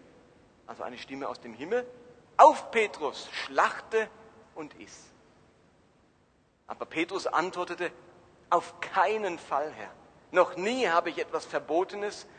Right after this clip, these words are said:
oder Unreines gegessen.“ Doch die Stimme forderte ihn ein zweites Mal auf und sagte,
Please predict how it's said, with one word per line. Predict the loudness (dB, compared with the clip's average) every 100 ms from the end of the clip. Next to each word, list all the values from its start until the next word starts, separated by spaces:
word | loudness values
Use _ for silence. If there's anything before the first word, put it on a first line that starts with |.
| -16
oder | -6 2 2
Unreines | 0 -2 -2 -4 -10
gegessen.“ | -14 -14 -16 -16 -20 -20 -20 _ _ _ -18
Doch | -16
die | -14
Stimme | -10 -8 -4
forderte | 0 0 0 -2
ihn | -4 -2
ein | -4
zweites | 0 2 2 0 -4
Mal | 0 2
auf | 4 2
und | -2 0
sagte, | 0 0 -6